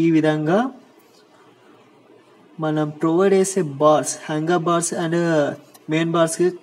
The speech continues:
మొత్తం చుట్టుకుంటా మనం ఈ విధంగా provide చేస్తాం అన్నట్టు. Okay, so మనకి length వచ్చేసరికి మనకి ఎక్కడ నుండి వస్తదంటే ఇక్కడ నుండి start అయ్యి మనకి ఇట్లా చుట్టూ తిరిగి ఇంకా hook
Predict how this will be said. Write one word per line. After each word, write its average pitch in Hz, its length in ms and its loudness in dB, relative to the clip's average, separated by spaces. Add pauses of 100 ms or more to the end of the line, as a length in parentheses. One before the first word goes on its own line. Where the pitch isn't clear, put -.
మొత్తం 165 220 -6 (100)
చుట్టుకుంటా 156 500 -4 (140)
మనం 160 120 -4 (180)
ఈ - 20 4 (100)
విధంగా 147 260 -4 (120)
provide 135 380 -2
చేస్తాం 131 220 -8 (120)
అన్నట్టు. 135 280 -16 (280)
Okay, 208 160 -2 (640)
so 220 80 6 (140)
మనకి 214 240 2 (180)
length 214 300 0 (220)
వచ్చేసరికి 196 520 2 (440)
మనకి 165 260 0
ఎక్కడ 196 240 -2
నుండి 190 180 2
వస్తదంటే 160 420 0 (140)
ఇక్కడ 180 300 0
నుండి 165 240 -2
start 143 340 0
అయ్యి 220 100 0 (720)
మనకి 156 280 -2
ఇట్లా 160 200 0 (320)
చుట్టూ - 340 -4 (140)
తిరిగి 156 320 2 (2000)
ఇంకా 175 160 4 (120)
hook 185 220 0